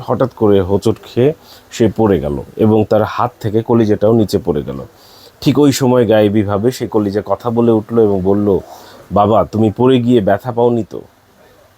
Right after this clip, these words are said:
কলিজাটা, মায়ের কলিজা, যেটা সে নিয়ে চলে যাচ্ছিল তার গার্লফ্রেন্ডকে দিবে, সেই কলিজাটা কথা বলে উঠল যে, "বাবা, তুমি ব্যথা পাওনি তো?" মায়ের ভালোবাসা হচ্ছে এমন,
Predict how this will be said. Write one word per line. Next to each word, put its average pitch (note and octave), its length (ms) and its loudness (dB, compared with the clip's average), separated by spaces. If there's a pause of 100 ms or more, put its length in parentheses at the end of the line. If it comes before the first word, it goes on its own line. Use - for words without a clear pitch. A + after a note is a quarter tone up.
(840)
কলিজাটা, A#2 600 2
মায়ের G2 260 0
কলিজা, G#2 520 -2 (400)
যেটা G2 220 0
সে G#2 180 -2
নিয়ে A2 440 4
চলে A2+ 280 0
যাচ্ছিল F#2+ 400 -2
তার F#2 160 0
গার্লফ্রেন্ডকে F2 500 -2
দিবে, F2 340 0
সেই A2+ 180 -4
কলিজাটা F#2+ 480 0
কথা G2 260 -4
বলে F2 220 0
উঠল F2 320 -2
যে, F2 180 0 (640)
"বাবা, F#2+ 200 0
তুমি G2+ 220 0
ব্যথা F#2 260 -2
পাওনি G#2 360 0
তো?" B1 100 -8 (1200)
মায়ের G#2 340 2
ভালোবাসা A2 500 0
হচ্ছে A2+ 320 -4
এমন, E2+ 340 -4